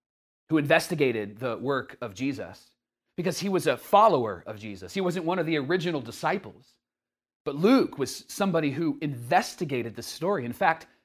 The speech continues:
he was one of many. He says that at the beginning of his letter. He says, "Many have undertaken to discover this story of Jesus." There were many people that wanted to tell the story of Jesus. And Luke, because he was smart and intelligent, he was a doctor,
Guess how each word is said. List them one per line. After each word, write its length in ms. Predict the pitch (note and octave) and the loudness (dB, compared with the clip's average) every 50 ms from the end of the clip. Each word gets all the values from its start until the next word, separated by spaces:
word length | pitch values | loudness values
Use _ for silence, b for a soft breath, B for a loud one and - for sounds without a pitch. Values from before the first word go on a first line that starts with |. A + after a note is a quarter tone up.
| b _ | b _
he 60 | A3+ | 0
was 160 | A#3+ A#3+ D#3 | 2 2 4
one 160 | F3 G3+ G#3 F3+ | 4 4 4 2
of 120 | D3 C3 | 2 0
many. 540 | D3+ D3+ D#3+ E3+ F#3 G3+ A3+ C4+ C4+ F3+ - | -2 -4 -2 0 2 2 2 2 2 0 -4
He 220 | F2 - - F#3+ | -6 -6 -6 0
says 220 | - - A3 G3 G3 | 2 4 4 4 4
that 100 | G#3+ G3+ | 2 2
at 80 | - | 0
the 40 | F3+ | -4
beginning 380 | C#3 D3+ D3 C3 F#3 G#3+ A#3 A3 | -6 -4 -2 0 0 0 0 0
of 80 | E3 | -2
his 140 | D3+ C3 A#2+ | -2 -2 2
letter. 240 | E3 G3 G3+ C#3+ A#2 | 2 2 2 2 -2
He 100 | E3 F3+ | -4 -4
says, 260 | - - G3+ E3 C3 | 0 0 0 0 0
"Many 640 | E3+ F3 F3+ G3 G#3 A#3 C#4 D4+ E4 F4 F4 E4+ D#4 | -2 -2 0 0 4 4 4 4 4 4 2 2 4
have 200 | B3 A#3 F3+ - | 4 2 2 2
undertaken 840 | - G#3+ G3+ F#3 F3+ E3 - - - F3+ C#3+ - - A#2 G#2 G#2 F#2 _ _ _ _ _ _ _ _ _ _ _ _ _ _ | 0 0 2 2 2 0 0 -2 -4 -4 -4 -4 -6 -10 -12 -12 -14 _ _ _ _ _ _ _ _ _ _ _ _ _ _
to 100 | - G3+ | -6 -2
discover 480 | E3+ F3 - - - - A3 G#3+ G#3 F#3 | 0 0 -2 4 8 8 10 10 8 6
this 160 | E3+ D#3+ - | 4 2 -2
story 380 | - - F#3+ F3+ E3+ D#3+ D3+ C#3+ | 0 4 6 6 6 6 6 4
of 100 | B2+ A#2+ | 2 0
Jesus." 380 | B2+ E3 F#3 D#3 C3 A#2 - | -2 -4 -4 -4 -6 -8 -6
There 120 | - C#4 D4 | -4 0 2
were 100 | B3+ F#3+ | 4 4
many 400 | F#3+ G#3 A#3 C#4 D#4 E4 F4 D4+ | 4 4 4 4 4 4 2 0
people 360 | - - G#3+ E3 - D3 B2+ | -2 -2 -4 -2 -2 -2 -2
that 140 | D3+ - - | -2 -2 0
wanted 300 | E3 G3 A3+ B3 A#3+ F#3+ | 2 2 4 4 2 0
to 60 | F3 | -2
tell 240 | D3+ - F#3+ G3+ G#3 | -4 0 2 2 2
the 100 | F3+ D#3+ | 2 0
story 360 | - - - F#3 F3+ E3 D#3 | -2 0 0 2 2 2 2
of 80 | D3 C3 | 0 -2
Jesus. 380 | C#3+ F#3 G3 D#3 C#3+ - - - | -4 -6 -6 -4 -4 -6 -4 -2
And 320 | - E3 E3 E3 F3 F3+ | -2 -2 -2 -2 -2 0
Luke, 500 | F#3+ A#3+ D4 D#4+ C4 - - - - - _ _ _ _ _ _ _ _ _ _ _ _ _ - | 2 4 6 6 6 4 0 -6 -14 -20 _ _ _ _ _ _ _ _ _ _ _ _ _ -2
because 220 | D#3+ - G#3+ G3 | 2 2 2 2
he 80 | G#3+ G#3 | 2 -2
was 140 | E3+ D3 | -4 -4
smart 560 | - - - - F#3+ G3+ A#3 B3+ C4+ A#3 - F3 | -6 -6 -6 -6 0 2 2 2 2 2 0 -2
and 80 | D#3 | -4
intelligent, 600 | C#3 B2 B2+ - - G#3 B3+ C4 A#3+ D#3+ D3 - C#3+ | -4 -4 -6 -4 -2 2 4 4 2 2 -2 -4 -4
he 60 | G#3+ | -4
was 160 | G3+ E3+ C#3 | -4 -4 -4
a 40 | B2 | -6
doctor, 680 | A2+ G#2+ - E3 D#3 E3+ B3 C#4 - - C3 G#2+ G2+ | -8 -4 2 4 4 4 4 0 -4 -6 -8 -8 -8